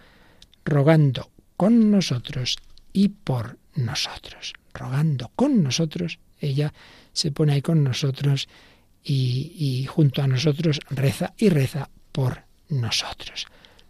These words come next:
Rogar a Cristo con María. Y finalmente, número diecisiete, final de este capítulo primero de esta carta, Rosarium Virginis Mariae,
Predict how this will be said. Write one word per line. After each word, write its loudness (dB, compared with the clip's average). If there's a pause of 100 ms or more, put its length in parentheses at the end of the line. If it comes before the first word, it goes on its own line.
(120)
Rogar -2 (540)
a 2
Cristo -6 (340)
con 4
María. -6
Y 2
finalmente, 2
número 0 (100)
diecisiete, 2
final -2
de -2
este -4 (360)
capítulo -2
primero 2
de -6
esta -4
carta, -4
Rosarium 0
Virginis 4
Mariae, 2